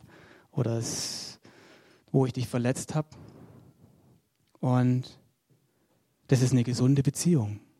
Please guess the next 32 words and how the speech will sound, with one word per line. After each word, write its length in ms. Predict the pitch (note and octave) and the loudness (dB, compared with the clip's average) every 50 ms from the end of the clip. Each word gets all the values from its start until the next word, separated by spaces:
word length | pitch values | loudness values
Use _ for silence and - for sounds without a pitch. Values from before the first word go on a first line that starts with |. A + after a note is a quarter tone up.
| _ _ _ - _ _ _ _ _ _ - | _ _ _ -20 _ _ _ _ _ _ -8
Es 120 | - - | -6 -6
ist 120 | A#2+ - | -6 -6
gesund, 540 | - B2+ A#2 - D#3+ E3+ F#3 F#3+ F3+ - - - _ _ _ _ _ | -6 -8 0 4 6 6 6 4 2 -2 -6 -16 _ _ _ _ _
einander 580 | - B2 A#2+ B2 C3 C#3 D3 D3 D3+ C#3+ C#3+ - - _ _ _ _ | -2 0 2 4 4 4 4 4 2 0 -4 -6 -10 _ _ _ _
zu 140 | - C3+ | -2 0
vergeben. 600 | B2 C3+ B2 A#2 B2+ B2+ C3 B2 A#2+ A2 G#2+ G#2+ - _ _ _ _ _ _ _ _ _ _ _ _ _ _ _ _ _ _ _ _ _ _ _ _ _ _ _ _ _ _ _ _ _ - - - - - - _ _ _ _ _ _ _ _ | 0 0 0 2 2 2 2 2 0 -2 -4 -8 -12 _ _ _ _ _ _ _ _ _ _ _ _ _ _ _ _ _ _ _ _ _ _ _ _ _ _ _ _ _ _ _ _ _ -20 -20 -20 -20 -20 -20 _ _ _ _ _ _ _ _
Und 80 | - C#3 | 0 2
ich 60 | B2+ | 4
weiß 220 | C3+ D3 F3 F3+ | 6 6 8 8
nicht, 100 | F3+ F#3 | 6 6
ob 100 | D#3+ C3+ | 6 6
ihr 60 | D3 | 6
das 180 | C#3 C3+ C3 - | 4 4 0 -2
kennt, 240 | - D#3+ E3+ F3+ E3+ | 0 0 0 2 2
aber 120 | C#3+ C#3 | 2 0
manchmal 400 | B2+ C3 C#3 D#3+ - - E3 C#3+ | 2 0 0 0 2 2 2 4
wollen 180 | C3+ C#3+ D#3 E3+ | 6 6 6 6
wir 80 | E3 | 6
uns 180 | D#3+ C#3 C#3 - | 6 4 4 4
so 120 | - C#3 | 4 4
ein 120 | C3+ C3+ B2+ | 4 4 4
bisschen 400 | D3+ E3+ - - - C#3 B2 A#2+ | 2 0 0 -2 -4 -2 -2 -2
rächen, 520 | A#2 A#2+ C3+ D#3 - - - G#2 G#2 G#2+ - - _ _ _ _ _ - _ _ | 0 -2 -2 -4 -4 -4 -6 -6 -6 -8 -10 -16 _ _ _ _ _ -20 _ _
wenn 220 | - C3 B2 A#2+ A#2+ | -2 0 0 2 2
wir 60 | B2+ | 0
uns 140 | A#2+ B2 - | -2 -2 -4
vielleicht 340 | - A#2 A#2 A#2 A#2 A2+ | -6 -8 -6 -6 -8 -8
verletzt 440 | - - A#2+ A#2 B2 - - - - | -8 -8 -8 -8 -8 -8 -10 -12 -12
fühlen. 560 | - - - - C3+ C3 A#2 A#2+ C3 C#3 D3+ - _ _ _ _ _ _ _ _ _ _ _ _ _ _ _ - - - _ _ _ _ _ _ _ _ | -8 -6 -6 -4 -4 -4 -6 -6 -8 -8 -12 -14 _ _ _ _ _ _ _ _ _ _ _ _ _ _ _ -20 -20 -20 _ _ _ _ _ _ _ _
Man 80 | D#3+ C3+ | -8 -8
denkt, 200 | C3+ C#3 - - | -8 -8 -8 -10
"Mm." 380 | D3+ D#3 D3+ E3 E3+ F3 E3+ | -10 -6 -4 -2 0 0 0